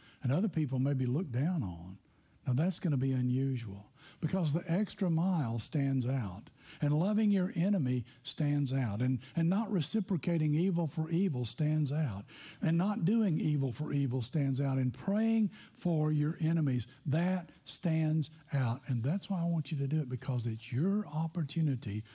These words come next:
to be my witness. And when things don't go your way, and when you're treated unkindly and you're treated unjustly, and you begin seeing these opportunities ahead,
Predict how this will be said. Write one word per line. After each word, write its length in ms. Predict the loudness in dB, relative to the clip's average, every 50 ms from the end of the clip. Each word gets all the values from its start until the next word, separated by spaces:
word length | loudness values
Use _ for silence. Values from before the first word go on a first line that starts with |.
| -20 -20 -20 -20 _ _
to 100 | -4 -2
be 220 | 0 0 0 2
my 180 | 2 2 0 0
witness. 600 | 0 0 -2 -4 -4 -6 -8 -4 -4 -4 -4 -4 -8 -20 _ _ _ _ -20 _ -20 -20 -8 _
And 140 | 0 2 2
when 140 | 2 2
things 300 | 0 0 0 2 2 2
don't 220 | 0 0 -2 0 -2
go 160 | 0 0 0
your 160 | 0 0 0
way, 420 | 0 -2 -2 -2 -2 -4 -6 -8 -12 -16 -20 -20 -20 -20 -6 -2
and 100 | 0 2
when 160 | 4 4 4
you're 140 | 4 2 2
treated 440 | 0 -2 -2 0 0 2 2 2 2
unkindly 840 | 2 2 2 0 0 -2 -4 -2 0 2 2 2 2 2 2 0 0
and 140 | 0 -2 -4
you're 140 | -4 -6 -6
treated 440 | -2 -2 0 0 2 0 -2 -2 -4 -2
unjustly, 800 | 0 0 2 0 0 -2 -2 -2 -4 -4 -4 -2 -2 -2 -2 -4 -8 -16 -20 -18 -4 0
and 120 | 0 2
you 120 | 2 2 2
begin 500 | 2 0 0 0 0 2 2 2 0 0
seeing 540 | -2 -2 -2 0 2 2 2 2 2 0 -2 -6 -20 -10 -4 -2
these 320 | 0 2 2 2 0 -2
opportunities 920 | -2 -2 -2 -2 0 -2 -4 -4 -2 0 0 0 2 0 0 0 0 0 0
ahead, 420 | 0 0 2 2 2 2 2 0